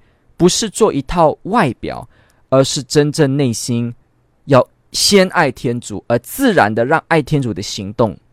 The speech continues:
表现出来。所以他的出发点呢，是先问这个。好，那我觉得这个原则呢，是首先我们在，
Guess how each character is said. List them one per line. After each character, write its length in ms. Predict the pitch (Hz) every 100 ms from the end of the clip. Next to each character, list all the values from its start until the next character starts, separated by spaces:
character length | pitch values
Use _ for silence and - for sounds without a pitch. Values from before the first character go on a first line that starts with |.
| _
表 160 | 107 85
现 240 | - 101
出 240 | - - 71
来。 200 | 67 - _ _ _ _
所 140 | - 160
以 40 |
他 200 | - 233
的 120 | 269
出 240 | - - 185
发 180 | 175 175
点 240 | 120 92
呢， 160 | 92 98 - -
是 160 | -
先 340 | 127 - 110 104
问 160 | 98
这 140 | 78 87
个。 200 | - - - _ _ _ _ _ _
好， 180 | _ - - _ _ _
那 160 | 185 175
我 80 |
觉 100 | 165
得 80 | 233
这 160 | 233 285
个 100 | 233
原 280 | 151 127 170
则 260 | - 123
呢， 160 | 120 127
是 160 | -
首 240 | 170 - 101
先 240 | - 131
我 100 | 110
们 140 | 101 104
在， 300 | 139 117